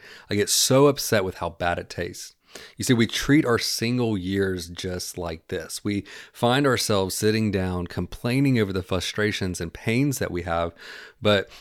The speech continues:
in reality, we haven't even used all the ingredients that have been made available to us. When I decide to use my own ingredients and change the recipe, it is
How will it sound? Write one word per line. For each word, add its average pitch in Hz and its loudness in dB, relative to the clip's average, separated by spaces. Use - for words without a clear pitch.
in 113 0
reality, 107 6
we 117 4
haven't 160 2
even 135 4
used 120 2
all 110 2
the 117 0
ingredients 104 2
that 92 -2
have 95 -2
been 90 0
made 90 -2
available 98 -4
to 87 -10
us. - -12
When 110 4
I 123 6
decide 120 2
to 107 -2
use 98 0
my 92 0
own 95 0
ingredients 92 -2
and 90 -6
change 98 -6
the 87 -4
recipe, 90 -4
it 113 0
is 110 -2